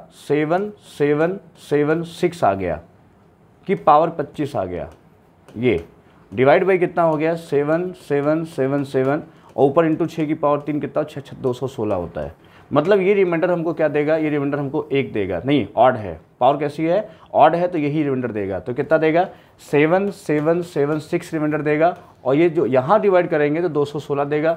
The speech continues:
तो दो सौ सोलह दोनों जोड़ देंगे तो कितना आएगा? छः छः बारह, एक बढ़ा दो ऐसे इसमें, सात एक, आठ एक नौ और सात दो नौ, ये तुम्हारा बनेगा। जब इसको हम भाग करेंगे किससे? सेवन सेवन सेवन सेवन से,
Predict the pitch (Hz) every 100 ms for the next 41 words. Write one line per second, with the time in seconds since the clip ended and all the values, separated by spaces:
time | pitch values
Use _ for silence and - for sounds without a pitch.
0 | 165 - - 131 156 151 185 170 156 147
1 | 147 131 123 101 87 85 73 - _ _
2 | _ - _ - 127 143 170 170 170 -
3 | 156 - 175 190 - 117 120 127 143 -
4 | - _ _ _ _ 147 185 160 156 175
5 | 180 170 156 160 156 170 - _ _ _
6 | _ _ - - 139 143 180 185 - -
7 | 127 143 - 156 143 131 165 - - _
8 | _ _ - - 120 135 131 - 139 139
9 | 143 151 143 160 190 - 127 151 208 170
10 | 139 127 113 104 90 82 _ - - 165
11 | 165 156 - 247 247 170 165 170 170 165
12 | 170 165 147 - 156 196 - _ _ -
13 | 160 160 196 202 - 156 151 165 175 -
14 | 151 156 170 160 147 139 139